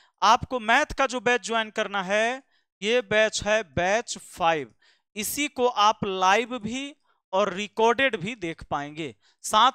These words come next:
में आपको पीडीएफ़ भी मिल जाएगा। अब दोस्तों, रीजनिंग का नब्बे दिन का कोर्स, ये रिकॉर्डेड होगा, ये रिकॉर्डेड होगा, ठीक है। सभी कोर्स,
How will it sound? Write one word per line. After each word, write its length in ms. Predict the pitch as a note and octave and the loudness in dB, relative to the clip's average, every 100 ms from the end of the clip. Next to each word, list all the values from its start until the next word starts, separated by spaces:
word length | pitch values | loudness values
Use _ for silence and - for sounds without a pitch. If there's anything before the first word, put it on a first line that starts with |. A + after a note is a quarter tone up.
| - | 0
में 80 | A#3+ | -2
आपको 300 | A3 - A3+ | -2 -2 -10
पीडीएफ़ 460 | - G#3 G#3 A3+ | -8 -8 -6 -6
भी 180 | F3 E3+ | -6 -10
मिल 260 | F#3+ G#3 D#3+ | -8 -8 -8
जाएगा। 520 | C#3 B2+ D3 F#3 - _ _ - _ _ _ - | -8 -4 0 0 -2 _ _ -20 _ _ _ 2
अब 140 | B3+ | 2
दोस्तों, 560 | B3+ D4 - D4 G#3+ F#3 | 4 0 0 -2 -2 -4
रीजनिंग 460 | F3+ A3+ C4 C#4 | -4 -4 -6 -6
का 120 | C4+ A#3+ | 0 0
नब्बे 360 | A#3 F3+ A3+ | 0 -2 -2
दिन 200 | A3 G3+ | -2 -4
का 140 | F#3+ F3 | -8 -10
कोर्स, 300 | D3+ C3 F3+ | -10 -12 -6
ये 200 | G3 A#3 | -2 -2
रिकॉर्डेड 520 | A3 - G3+ G3 E3 | -4 -6 -4 -2 -4
होगा, 320 | B2+ B2 A#2 _ _ _ | -6 -8 -14 _ _ _
ये 100 | E3+ | -10
रिकॉर्डेड 480 | F#3+ F3+ F3 D3 C3+ | -10 -8 -8 -8 -10
होगा, 200 | A#2+ A#2 | -14 -16
ठीक 300 | A#2+ F#3+ G3 | -14 -12 -12
है। 100 | A3+ - _ _ _ _ - | -14 -16 _ _ _ _ 0
सभी 400 | - B3+ C#4 E4+ | 4 6 6 2
कोर्स, 560 | - C#4+ D#4+ - - | 0 0 0 -6 -12